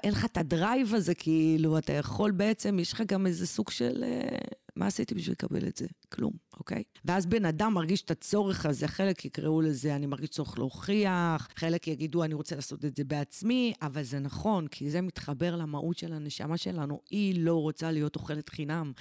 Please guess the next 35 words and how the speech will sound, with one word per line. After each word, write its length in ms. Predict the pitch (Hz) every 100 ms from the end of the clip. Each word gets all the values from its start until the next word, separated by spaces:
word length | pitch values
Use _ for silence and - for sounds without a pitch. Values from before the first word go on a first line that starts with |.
| -
היא 160 | 202 202
רוצה 340 | 170 - 180
לבוא 280 | 160 127 185
לפה 280 | 156 - 185
ולהפך 640 | 151 147 190 180 175 -
להיות 220 | 151 165 151
בורא 300 | 147 135 165
עולם. 460 | 156 165 151 127 - _
אז 200 | 165 147 - -
כולנו 320 | 180 226 254
צריכים 220 | - 196
לזכור 500 | 170 - 196 247 285
שהנשמה 680 | 226 165 151 151 156 190 226 -
היא 120 | 151
חלק 420 | - 190 180 -
אלוקה 320 | 147 165 - 160
ממעל, 720 | 139 135 131 127 131 170 226 302 - _ _ -
אוקיי? 500 | 135 - 156 180 240 - -
שהיא, 460 | - 165 190 254 240
מה 160 | 220
שהיא 260 | 208 226 190
רוצה 320 | 156 156 196
זה 120 | 180 160
להזדהות 840 | 151 160 135 131 - - 240 -
עם 120 | 151
הצורה 360 | 143 - 156 160
של 220 | - 165
הבורא, 400 | 143 - 135 139 170 - -
לעשות 480 | 151 160 - 240 -
השתוות 480 | - 160 135 220
צורה 340 | - - 151 175
עם 160 | 175
הבורא, 360 | 143 131 135 220 208
ובעיקר 520 | 139 135 117 175 170
להשפיע, 560 | 135 127 - - 110